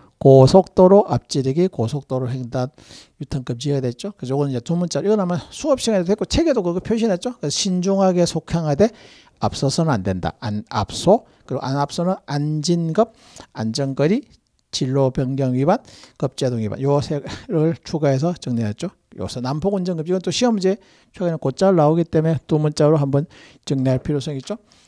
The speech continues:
팔 번 난폭 운전금지 규정은 이렇게 설명하고요. 자, 구 번. 요것도 이제 소프트한 두 문자죠. 모든 운전자가 지켜야 될 것. <clears throat> 모든 운전자,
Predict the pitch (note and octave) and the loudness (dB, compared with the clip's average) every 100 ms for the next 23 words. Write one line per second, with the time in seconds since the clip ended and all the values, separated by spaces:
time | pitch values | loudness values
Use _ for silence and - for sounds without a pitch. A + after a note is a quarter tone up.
0 | - - - E3 E3+ - - - C3+ C3+ | -20 -20 -4 0 0 -2 -8 -16 -12 -10
1 | E3+ D#3+ D3+ D#3 D3 C3+ C3 C3 D#3 G3 | -8 -6 -6 -6 -6 -6 -6 -2 -2 -2
2 | - B2+ - C#3+ C3+ C#3 F#3+ - - - | -6 -10 -10 -8 -6 0 0 0 -8 -20
3 | - - - - _ - C#3+ - - - | -20 -20 -20 -20 _ 2 2 2 -6 0
4 | G#3 A3+ B3 - - - - F#3 A3 A3+ | 6 8 6 2 -18 -20 -6 -4 -2 0
5 | F#3+ E3+ - - G3 A3+ A3 G#3+ G3+ F#3+ | 0 0 -2 -6 -4 -2 0 0 0 0
6 | G3 G3+ E3+ G#3 D#3+ E3+ B3 C4+ C#4+ G#3+ | 0 0 -2 -2 6 10 10 10 6 6
7 | F3+ F3 E3 D3+ D#3+ F#3+ F#3 - F#3 D3 | 6 4 6 4 6 4 2 -4 -4 -2
8 | D#3+ - - _ _ _ _ _ _ _ | -4 -6 -16 _ _ _ _ _ _ _
9 | _ _ - G3+ F#3 A2+ F2+ _ _ _ | _ _ -4 -2 -2 -4 -14 _ _ _
10 | _ _ _ _ _ _ _ _ _ _ | _ _ _ _ _ _ _ _ _ _
11 | _ _ _ _ _ _ _ _ _ - | _ _ _ _ _ _ _ _ _ -20
12 | - _ _ _ - - - D#3+ F#3 G3 | -20 _ _ _ -20 -14 0 4 6 6
13 | G#3+ F3+ D#3+ E3 D3+ | 2 0 -4 -6 -6